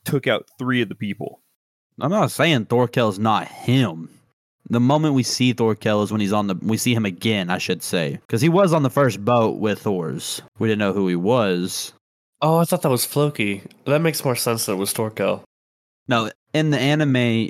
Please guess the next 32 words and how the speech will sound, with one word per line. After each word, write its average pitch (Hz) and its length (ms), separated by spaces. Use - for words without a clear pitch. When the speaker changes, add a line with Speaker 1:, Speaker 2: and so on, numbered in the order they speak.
Speaker 2:
they 123 500
are 117 80
talking 120 460
about 104 380
how, 101 540
I 110 220
think 160 180
it's 135 100
Floki 131 460
that 110 160
says 113 400
it 101 260
whenever 113 340
he's 110 200
setting 113 380
up 104 260
the 101 560
assassination 107 720
of 92 380
Thor's, 117 760
that 110 380
back 117 360
when 113 100
he 113 180
escaped, 107 720
he 113 80
would 113 140
have 110 80
had 101 180
Thorkel 117 440
do 101 240
it, 104 160